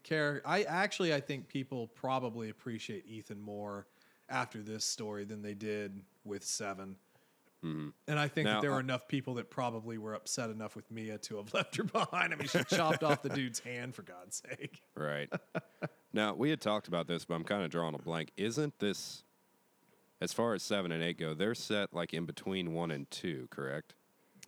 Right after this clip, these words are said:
Speaker 1: You know, we did talk about that, and I think,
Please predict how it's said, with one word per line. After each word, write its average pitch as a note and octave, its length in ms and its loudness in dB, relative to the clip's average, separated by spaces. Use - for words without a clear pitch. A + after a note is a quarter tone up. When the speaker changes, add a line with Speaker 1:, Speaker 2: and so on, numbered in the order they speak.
Speaker 1:
You E3+ 120 4
know, F3 200 8
we E3+ 140 6
did D#3 220 4
talk C#3 320 2
about B2 320 0
that, B2+ 420 2
and C3+ 720 0
I C#3 160 0
think, F#3 600 0